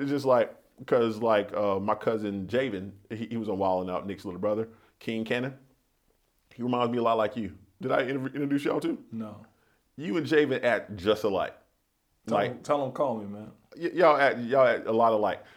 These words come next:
Speaker 1: So it's kinda like what Javen did, what I did for Javen recently. Javen was like, "Hey, I'm working on a project and I, I need an artist." So, uh, I hit my homeboy Ibn up, who's a graphic designer, and I was like, "Ibn, Javen needs this, the, the quick internet thing," and they designed the logo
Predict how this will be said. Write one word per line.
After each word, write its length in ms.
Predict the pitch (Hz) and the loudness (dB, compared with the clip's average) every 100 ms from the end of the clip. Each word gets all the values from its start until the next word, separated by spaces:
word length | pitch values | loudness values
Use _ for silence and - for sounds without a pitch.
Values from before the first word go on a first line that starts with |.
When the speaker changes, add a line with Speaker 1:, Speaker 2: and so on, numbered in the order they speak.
| _ | _
Speaker 1:
So 260 | 160 135 | 4 4
it's 200 | 123 131 131 | 6 2 2
kinda 180 | 131 | 0
like 360 | 120 113 107 - _ _ _ _ _ - | 2 4 2 -2 _ _ _ _ _ -12
what 540 | 127 135 113 - - | -2 2 2 0 -12
Javen 560 | 117 143 170 151 139 120 - 123 | 0 2 4 2 -2 -6 -12 -6
did, 300 | 131 - 127 | -6 -4 2
what 120 | 131 | 2
I 40 | |
did 120 | 131 123 | 2 0
for 60 | |
Javen 280 | 110 156 131 | 0 0 0
recently. 280 | 110 110 104 | -2 -4 -2
Javen 260 | 120 120 117 | 0 0 -2
was 120 | 107 | -2
like, 120 | 101 107 | -2 2
"Hey, 280 | 123 113 - | 2 2 0
I'm 220 | 110 107 | -2 0
working 200 | 117 107 | -2 -4
on 80 | 98 | -6
a 40 | |
project 400 | - 123 107 101 | 0 2 2 -2
and 60 | 104 | -4
I, 100 | 104 | -6
I 40 | 107 | -6
need 160 | 107 101 | -4 -2
an 80 | 98 | 2
artist." 360 | 123 82 - - _ _ _ _ _ _ | 4 2 -4 -16 _ _ _ _ _ _
So, 340 | - 120 113 | 2 4 4
uh, 540 | - 110 101 98 98 - | 4 4 6 4 2 -2
I 40 | |
hit 120 | 123 110 | -4 -4
my 80 | |
homeboy 300 | 110 113 101 - | -2 0 -2 -2
Ibn 200 | 135 110 | -4 -2
up, 160 | 107 117 | -4 -4
who's 200 | 113 98 | -6 -4
a 180 | 95 - 95 | -4 -6 -2
graphic 300 | 107 101 95 | 0 0 -2
designer, 300 | 95 117 113 | -2 -2 -2
and 80 | 110 | -4
I 20 | |
was 120 | 107 | -4
like, 180 | 104 - | -6 -2
"Ibn, 280 | - 104 - _ _ - | -4 -4 -8 _ _ -8
Javen 240 | 98 110 | -4 -2
needs 200 | 120 123 | -4 -4
this, 200 | 120 98 - 98 | -4 -4 -6 -14
the, 220 | 104 110 | -10 -6
the 160 | 104 | -4
quick 320 | 101 - 135 - _ _ _ _ _ - | -4 -4 -4 -6 _ _ _ _ _ -6
internet 420 | 131 135 131 123 | -2 0 0 -2
thing," 380 | 139 147 143 - | -4 -2 -4 -4
and 260 | 117 110 104 | -4 -2 0
they 140 | 131 | 2
designed 340 | 123 120 117 120 | 2 2 2 0
the 40 | |
logo 560 | 139 143 113 107 110 | 0 0 0 0 -2